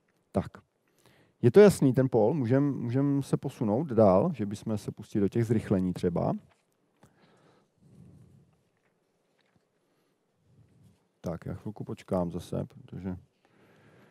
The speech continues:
bych chtěl, aby, aby jsme postupovali nějak systematicky.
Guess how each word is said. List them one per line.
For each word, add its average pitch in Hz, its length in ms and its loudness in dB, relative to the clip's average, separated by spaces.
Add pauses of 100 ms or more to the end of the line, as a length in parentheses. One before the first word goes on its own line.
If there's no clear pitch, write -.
(360)
bych - 280 -18
chtěl, 95 360 -6
aby, 95 380 -4 (1300)
aby 95 240 -12
jsme 98 240 -10
postupovali 101 640 -4
nějak 104 180 -4
systematicky. - 840 -12